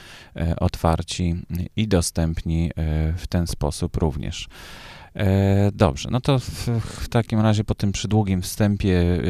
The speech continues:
y, przeczytam, co mniej więcej, o czym mniej więcej będziemy mówić podczas audycji. E, na początek zakończenie konkursu Wiki lubi e-podręczniki, potem trochę pogadamy na temat pomnika Wikipedii, który powstaje już, właściwie chyba jest postawiony, bo dwudziestego drugiego ma być odsłonięcie.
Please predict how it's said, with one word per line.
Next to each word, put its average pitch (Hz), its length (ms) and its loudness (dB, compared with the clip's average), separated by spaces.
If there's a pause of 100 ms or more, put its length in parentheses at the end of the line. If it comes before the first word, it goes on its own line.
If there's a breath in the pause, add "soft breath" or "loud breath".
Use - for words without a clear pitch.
(120)
y, 85 80 -4
przeczytam, 87 500 -4
co - 140 -4
mniej 90 220 2
więcej, 90 400 -2
o 92 100 -2
czym - 160 -4
mniej 87 240 0
więcej 95 320 0
będziemy 85 300 0
mówić 80 420 -4
podczas - 400 -6
audycji. 80 540 -2 (760 loud breath)
E, 90 500 2
na 90 400 -2
początek 107 680 0
zakończenie 92 600 0
konkursu 95 600 -2
Wiki 95 280 -4
lubi 92 340 2
e-podręczniki, 87 1080 0
potem 90 460 -2
trochę 113 320 -2
pogadamy 90 680 0
na 78 100 -2
temat 90 440 -2
pomnika 98 540 0
Wikipedii, 78 640 0
który 85 260 -4
powstaje 87 960 0
już, 90 340 -2
właściwie 87 320 -4
chyba 85 180 -2
jest 87 120 -2
postawiony, 101 640 0
bo 71 100 -2
dwudziestego 82 500 -4
drugiego 82 360 -4
ma 80 100 -2
być 73 180 -8
odsłonięcie. 107 640 -2